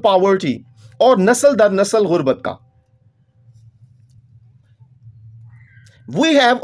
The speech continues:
observed that, हम ये मुशाहिदा कर चुके हैं, cities are now heavily populated, ये शहर जो है वो बहुत ज़्यादा आबाद हो चुके हैं,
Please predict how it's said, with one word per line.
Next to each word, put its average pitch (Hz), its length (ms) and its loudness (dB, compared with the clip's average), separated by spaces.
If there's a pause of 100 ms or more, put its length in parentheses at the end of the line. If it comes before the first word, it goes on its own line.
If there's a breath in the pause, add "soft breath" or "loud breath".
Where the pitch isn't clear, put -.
observed 240 380 2
that, 156 300 0 (360 soft breath)
हम 277 180 2
ये 269 80 2
मुशाहिदा 240 420 0
कर 254 160 0
चुके 202 260 -6
हैं, 127 340 -6 (240 loud breath)
cities 277 400 -4
are 220 180 0
now 226 320 0 (120)
heavily 262 440 0 (120)
populated, 196 600 -2 (480 soft breath)
ये 208 100 2
शहर 254 300 0
जो 233 120 0
है 247 80 2
वो 233 100 0
बहुत 208 300 0
ज़्यादा 220 260 0
आबाद 180 400 0
हो 214 80 4
चुके 202 200 -6
हैं, 165 260 -6